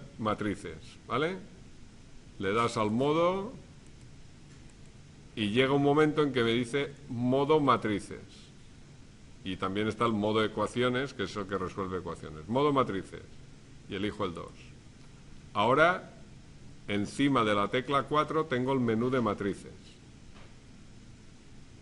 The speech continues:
Shift matrices, y lo primero es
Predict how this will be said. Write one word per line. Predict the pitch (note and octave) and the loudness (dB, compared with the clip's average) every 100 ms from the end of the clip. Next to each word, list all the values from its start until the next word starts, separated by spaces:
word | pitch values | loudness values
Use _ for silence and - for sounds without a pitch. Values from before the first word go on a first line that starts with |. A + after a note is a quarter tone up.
| - - - | -20 -18 -12
Shift | - A2 G#2+ - - - - - - - - - - - - | -2 0 0 -4 -16 -18 -18 -18 -20 -20 -20 -20 -18 -16 -4
matrices, | A2+ A2+ C3+ D#3 D3 D3+ E3 F3 - - - - | 0 2 2 0 0 0 0 -2 -10 -16 -18 -10
y | A2 G2+ | 0 2
lo | G2 F#2+ | 4 2
primero | F#2+ G2+ A#2+ C3 | 0 2 4 4
es | D3+ D3 | 2 0